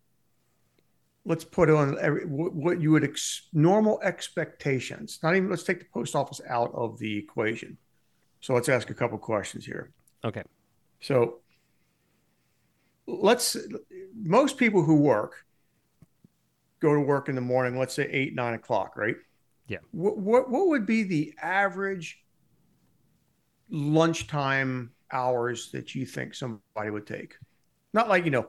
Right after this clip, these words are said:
Speaker 1: how many hours it would be, but like, you know, like nine to ten, ten to eleven,
Speaker 2: I think,
Speaker 1: eleven
Speaker 2: I
Speaker 1: to
Speaker 2: think
Speaker 1: twelve,
Speaker 2: if you
Speaker 1: yeah.
Speaker 2: accounted for people working office jobs, people working shifts,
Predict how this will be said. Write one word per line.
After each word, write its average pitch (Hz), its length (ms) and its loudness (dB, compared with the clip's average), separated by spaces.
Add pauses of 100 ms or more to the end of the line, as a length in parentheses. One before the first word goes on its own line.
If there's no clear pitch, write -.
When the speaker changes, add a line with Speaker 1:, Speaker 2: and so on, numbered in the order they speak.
(140)
Speaker 1:
how 196 120 2
many 151 180 2
hours 143 320 4
it - 20 -4
would - 80 -4
be, 123 80 -2
but 190 260 -2
like, 190 180 0
you 262 60 -8
know, 143 120 2
like 127 200 0 (360)
nine 151 380 2
to 139 60 -2
ten, 143 480 -2
ten 135 220 -4
to 135 60 -4
eleven, 127 340 4
Speaker 2:
I - 20 -6
think, 117 140 2
Speaker 1:
eleven 123 160 0
Speaker 2:
I 190 40 4
Speaker 1:
to - 60 -6
Speaker 2:
think 208 140 0
Speaker 1:
twelve, 113 220 2
Speaker 2:
if - 20 -4
you 185 80 0
Speaker 1:
yeah. 202 60 2
Speaker 2:
accounted 165 420 -2
for 131 300 -4
people 165 420 -6
working 123 480 -4 (120)
office 175 340 -4
jobs, 165 340 -2
people 139 300 -10
working 117 340 -4
shifts, - 480 -6